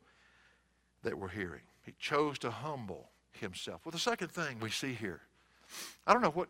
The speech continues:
what you get into when I'm speaking on these things, but I have to study this, and God has consistently <laughs> ministered to my heart. I hope it's saying something to you. This is what humility does. Secondly, Paul's humility was expressed in spiritual discernment.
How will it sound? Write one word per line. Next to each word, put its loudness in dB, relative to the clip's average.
what -2
you -4
get 0
into -2
when -2
I'm -2
speaking -4
on -4
these -2
things, -2
but -6
I 2
have -6
to -6
study -4
this, -12
and -10
God 0
has -4
consistently -6
<laughs> -8
ministered -2
to -12
my -4
heart. 4
I 0
hope 0
it's -2
saying 0
something -2
to -4
you. 0
This 0
is 0
what -4
humility 0
does. -2
Secondly, 6
Paul's 4
humility 6
was 4
expressed 0
in -2
spiritual -2
discernment. 0